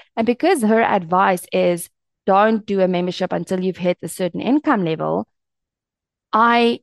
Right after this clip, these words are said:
stopped myself from doing it because I was like, "I'm not there yet. So maybe I'm not ready yet," right? And then I started doubting myself and I started holding myself back in that way. I mustered up the courage one day to actually ask for coaching on this.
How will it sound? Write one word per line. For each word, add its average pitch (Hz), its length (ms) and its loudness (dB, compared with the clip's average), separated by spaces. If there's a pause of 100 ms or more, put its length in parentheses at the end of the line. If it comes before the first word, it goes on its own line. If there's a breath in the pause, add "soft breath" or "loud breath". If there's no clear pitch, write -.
stopped - 440 -2
myself 175 420 -2
from 190 140 -4
doing 240 300 0
it - 140 -10
because 190 220 -6
I 196 60 2
was 185 160 0
like, 180 340 -2
"I'm 190 200 0
not 190 220 -2
there 190 160 2
yet. - 540 -6
So 175 400 0
maybe 180 260 -2
I'm 185 160 -4
not 185 220 -6
ready 202 240 0
yet," - 300 -12 (160)
right? 156 280 -4
And 170 140 -4
then 185 140 0
I 185 100 0
started 190 320 -2
doubting 220 420 -2
myself - 480 -8
and 170 120 -6
I 160 100 -4
started 180 420 -2 (160)
holding 208 340 2
myself 180 480 -2
back 156 340 -6
in 165 140 -10
that 147 200 -10
way. 151 220 -6 (380)
I 214 200 4
mustered 247 480 0
up 240 160 0
the 226 100 -4
courage 208 440 0
one 185 200 0
day 175 280 0
to 185 200 -8
actually 196 480 -6
ask 180 300 -2
for 214 100 -8
coaching 170 480 -8
on 160 160 -8
this. 156 260 -4